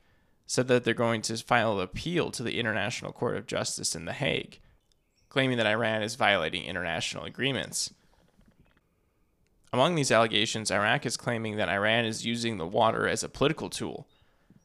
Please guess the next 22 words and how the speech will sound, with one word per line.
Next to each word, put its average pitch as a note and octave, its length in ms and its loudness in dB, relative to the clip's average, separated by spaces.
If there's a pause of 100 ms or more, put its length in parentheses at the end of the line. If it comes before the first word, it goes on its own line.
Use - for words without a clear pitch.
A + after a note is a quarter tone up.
(220)
which B2 120 -6
is A#2+ 80 0
something E3 280 2
Iran A2+ 320 6
may A2 100 6
have G#2 140 4
actually G#2+ 320 2
done G2+ 180 -2
in D2 80 -8
the - 60 -10
past, - 540 -2 (580)
where A#2 100 -6
they A2 100 2
stopped A2+ 360 2
water A2 280 4
to G2+ 120 -2
a G2 60 -2
certain G2 280 0
district A2+ 420 -2
in D#2+ 240 -8
southern A2 400 0
Iraq, F#2 560 0